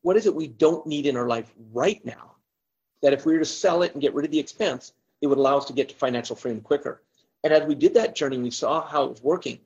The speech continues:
I also started tapping into my passion that this is what I wanted to do. Like, it, it was like everything lined up that if I could even help one person,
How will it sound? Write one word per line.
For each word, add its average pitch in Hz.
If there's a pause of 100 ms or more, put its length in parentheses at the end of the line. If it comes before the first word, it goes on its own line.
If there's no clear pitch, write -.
(460)
I 151
also 202
started 143
tapping 143
into 120
my 120
passion 110 (380)
that 127 (460)
this 175
is 185
what 147
I 131
wanted 117
to -
do. 117 (680)
Like, 135
it, 139
it 147
was 135
like 127
everything 170
lined 135
up 131 (160)
that - (400)
if 151
I 180
could 208
even 170
help 143
one 143
person, -